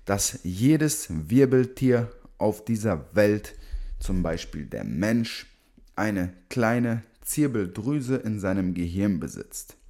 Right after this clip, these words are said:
Ja, bei der Geburt wird das stärkste, wird die stärkste psychoaktive Substanz D M T ausgeschüttet, wie auch bei deinem Tod.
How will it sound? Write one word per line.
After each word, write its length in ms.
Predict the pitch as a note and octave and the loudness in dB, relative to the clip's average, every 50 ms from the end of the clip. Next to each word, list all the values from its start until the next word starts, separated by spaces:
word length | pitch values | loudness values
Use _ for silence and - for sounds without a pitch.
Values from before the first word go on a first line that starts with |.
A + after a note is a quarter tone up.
| - - - _ - | -20 -20 -18 _ -8
Ja, 240 | D#2+ E2 E2+ G2 - - - - - - | -4 -4 -4 -6 -8 -12 -20 -20 -20 -18
bei 320 | - D2 F2 G#2+ A2+ C#3 D3+ | -16 -2 2 4 6 6 6
der 160 | C#3+ D#3 D3+ | 4 4 2
Geburt 600 | C3+ D3 C#3+ A#2 G2+ G#2+ G#2+ A2 A2+ - - - - _ - _ _ - | 4 2 0 0 0 0 2 0 0 -2 -6 -16 -20 _ -20 _ _ -12
wird 640 | F#2 F#2 F#2+ G2 G#2+ C#3+ D#3 D#3 D#3 D#3 - - - _ _ _ _ _ _ _ _ - | -12 -10 -10 -6 -4 0 0 0 0 0 -4 -10 -20 _ _ _ _ _ _ _ _ -2
das 380 | - G#2 F#2+ F#2 - - - _ _ - - | 0 0 2 0 -2 -6 -12 _ _ -18 -14
stärkste, 960 | - - - - - B2+ B2+ C3+ D3 D3 - - - - C#3 B2+ - G#2+ G2+ | -12 -10 -10 -4 0 2 2 4 2 2 -2 -6 -6 -4 -6 -4 -4 -4 0
wird 220 | C3+ C#3+ C#3+ C#3 - | 2 2 2 0 -2
die 100 | A2+ G#2+ | -6 -6
stärkste 600 | - - - - C3+ C3+ D#3 - - - C#3 B2+ | -6 -6 -4 -2 0 0 0 -2 -2 -4 -4 -4
psychoaktive 1000 | - - - - - E3+ E3+ - - C3 - A#2+ B2 - - - C3+ B2 A#2+ A#2 | -2 -2 -2 -2 -2 -2 -4 -2 -2 -2 -2 -2 -4 -6 -6 -4 -4 -2 -2 -4
Substanz 840 | F#2+ G#2 G#2+ - - - - - D3 C3+ B2+ G#2 F2+ - - - | -4 -6 -8 -8 -10 -14 -10 -6 -4 -2 -2 -2 -2 -6 -8 -10
D 300 | - - F#2+ G#2 C3 C3+ | -10 -8 -4 0 2 2
M 300 | C3 A#2 G#2+ G#2+ - - | 2 2 0 -2 -4 -4
T 260 | - D#3 C#3+ C3 - | -2 0 0 0 0
ausgeschüttet, 840 | E2 E2 F#2 F#2 - - G2+ - - - G2 - - B2 B2 - - _ _ _ _ _ _ _ _ _ - _ _ - | -2 -4 -4 -6 -6 -8 -10 -10 -8 -10 -10 -6 -6 -8 -8 -8 -14 _ _ _ _ _ _ _ _ _ -20 _ _ -10
wie 280 | G2 G#2+ C#3+ D#3 D3 - | -4 -2 -2 -2 -2 0
auch 380 | A2 A#2+ A#2+ - - - - | 0 0 0 -2 -4 -12 -10
bei 180 | _ - G2 G2+ | _ -2 0 0
deinem 400 | G#2 F#2+ G2 G2 G2 F#2 F2+ - | 2 0 0 0 0 -2 -4 -4
Tod. 400 | - G#2 - - - - - | -4 -4 -4 -4 -8 -14 -20